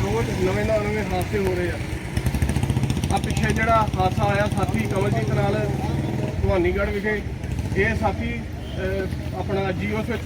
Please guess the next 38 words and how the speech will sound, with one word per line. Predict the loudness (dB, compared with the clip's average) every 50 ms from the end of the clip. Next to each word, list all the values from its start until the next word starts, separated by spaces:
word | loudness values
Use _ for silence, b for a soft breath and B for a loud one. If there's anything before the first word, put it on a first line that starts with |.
| -4
ਤੋਂ | -4 -4 -4 -4
ਸਪਲਾਈ | -6 -6 -4 -2 -2 -2
ਕੱਟੀ | -4 -6 -6 -4 -4 -2
ਹੋਈ | 0 0 -2
ਸੀ | -2 -6 -6
ਪਿੰਡ | -4 -4 -4 -2
ਦੀ, | -4 -6 -6 -8 -10 -10 -12 -10 -8 -8 -8 -6
ਤੇ | -6 -6 -4
ਉੱਥੇ | -4 -4 -2 -2 -2
ਇੱਕ | 0 0 0 0 0 -2
ਕਿਸੇ | -2 -2 0 0 -2
ਜ਼ਿਮੀਂਦਾਰ | 0 0 2 2 2 0 0 0 0
ਨੇ | -2 -2 -2
ਆਪਣਾ | -4 -4 -4 -4 -4
ਜਨਰੇਟਰ | -4 -2 0 0 0 0 0 -4
ਚਲਾ | -4 -2 0 0 0 0
ਕੇ | 0 -2 -4 -4 -4 -6 -8 -8 -6 -6
ਉਹ | -6 -4
ਸਾਰੀ | -2 0 0 0 0
ਲਾਈਨ | 0 0 2 2 2
ਚਾਰਜ | 2 2 0 0 0 0
ਕਰ | 0 0
ਦਿੱਤੀ। | -2 -2 -2 -2 -4 -4 -4 -4 -4 -4 -4 -4 -4 -4 -4 -4 -4 -4 -4 -6 -4 -4 -4 -4 -4 -4 -4 -4 -2 -2
ਉਹ | -2
ਜਦੋਂ | 0 0 2 2 2
ਅਰਥ | 2 2 0 -2 -2
ਸਵਿੱਚ | -2 -4 -4 -2 -2 0 0
ਆਪਦੀ | 0 0 0 -2
ਲਾਹੁਣ | -2 0 0 0 0
ਗਿਆ, | 0 0 0 0 0 -2 -4 -6 -4 -4
ਅਰਥਿੰਗ | -4 -4 -2 -4 -4 -2
ਜਿਹੜੀ | -2 -2 -2 -2
ਉਹਨੇ | -2 -2
ਕੀਤੀ | -2 -4 -4 -4 -2 -2
ਹੋਈ | -2 -2 -2
ਸੀ | -2 -2
ਲਾਈਨ | -2 0 0 0 -2
'ਤੇ | -2 -2 -4 -4